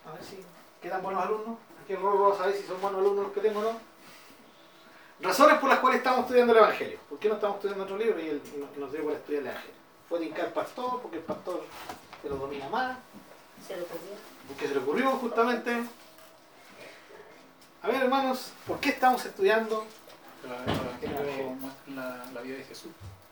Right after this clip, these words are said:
Speaker 1: Exactamente. Esa es la razón. Jesús es la razón de que estemos estudiando el evangelio. El evangelio cumple un fin, y es mostrarnos a Jesús. Bueno, toda la Biblia, de una u otra manera.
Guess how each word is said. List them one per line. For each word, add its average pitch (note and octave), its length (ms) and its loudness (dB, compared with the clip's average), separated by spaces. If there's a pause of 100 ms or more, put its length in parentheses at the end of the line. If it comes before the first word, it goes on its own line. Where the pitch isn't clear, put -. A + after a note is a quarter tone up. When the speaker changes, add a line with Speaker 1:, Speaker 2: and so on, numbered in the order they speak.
Speaker 1:
Exactamente. - 560 -20 (560)
Esa F3+ 200 -6
es F#3 60 -4
la E3 80 -4
razón. - 240 -8 (120)
Jesús G#3 260 0
es B3+ 60 4
la B3 100 4
razón A#3+ 240 -2
de B3 60 -4
que A3+ 60 -6
estemos A3+ 240 -6
estudiando A#3+ 300 -4
el - 60 -8
evangelio. - 300 -12 (1900)
El D#3+ 120 2
evangelio A3+ 520 4
cumple C4 280 2
un G#3 80 0
fin, - 300 -6 (140)
y F3+ 80 -2
es F#3+ 60 2
mostrarnos G#3+ 540 0
a - 40 -6
Jesús. - 360 -12 (500)
Bueno, E3 180 -2
toda D#3+ 220 8
la A3+ 80 12
Biblia, - 260 4 (640)
de C#3 80 -10
una D#3 120 -4
u - 20 -2
otra F#3 160 -4
manera. C3+ 220 -8